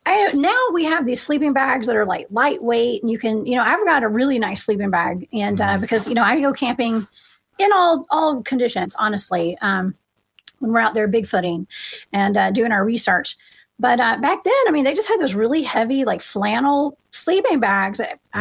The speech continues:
Speaker 2: Mm.
Speaker 1: I don't know how heavy it could have been because, you know, if you're, if you're carrying a rucksack, basically, you
Speaker 2: Yeah.
Speaker 1: don't wanna have a super heavy, you know, sleeping bag. But then it's also cold, right? 'Cause it's Canada. <laughs>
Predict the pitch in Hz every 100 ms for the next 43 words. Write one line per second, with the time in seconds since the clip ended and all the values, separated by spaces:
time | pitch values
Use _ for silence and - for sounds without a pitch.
0 | 226 - 349 453 381 320 233 302 277 208
1 | 320 320 226 214 226 - 226 240 226 220
2 | 220 208 - 208 214 190 - _ - -
3 | 269 240 190 226 - - 262 285 277 277
4 | 262 277 269 - - - _ - 277 349
5 | 339 320 269 - 285 240 247 240 226 233
6 | _ _ _ _ 254 226 196 - 208 -
7 | - - - 403 403 262 240 247 311 277
8 | 359 370 - - 523 427 214 254 254 262
9 | - 320 466 285 - 202 -